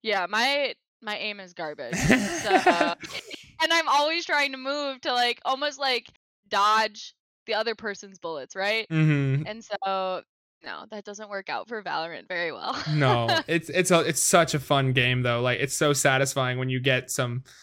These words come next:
Speaker 2: get some kills. I was actually in the middle of editing a clip right before I called you, 'cause,
Speaker 1: Oh my
Speaker 2: like,
Speaker 1: gosh.
Speaker 2: I hit some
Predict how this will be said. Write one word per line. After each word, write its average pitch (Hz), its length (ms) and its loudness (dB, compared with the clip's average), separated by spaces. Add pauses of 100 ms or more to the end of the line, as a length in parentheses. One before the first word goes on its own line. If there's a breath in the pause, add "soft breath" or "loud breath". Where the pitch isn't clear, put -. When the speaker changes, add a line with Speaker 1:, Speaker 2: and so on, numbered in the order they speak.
(280 loud breath)
Speaker 2:
get 151 160 4
some 135 120 4
kills. 135 320 6
I 156 120 8
was 170 120 6
actually 170 320 6
in 151 80 2
the 147 60 4
middle 147 220 6
of 139 100 6
editing 139 320 4
a 127 80 2
clip 135 300 2
right 127 180 2
before 131 240 0
I 123 60 0
called 127 360 -2
you, 120 220 -2 (280)
'cause, 131 300 -2
Speaker 1:
Oh 285 80 0
my 135 140 6
Speaker 2:
like, 123 60 -2
Speaker 1:
gosh. 294 360 -4
Speaker 2:
I 156 120 4
hit 185 200 2
some 156 300 0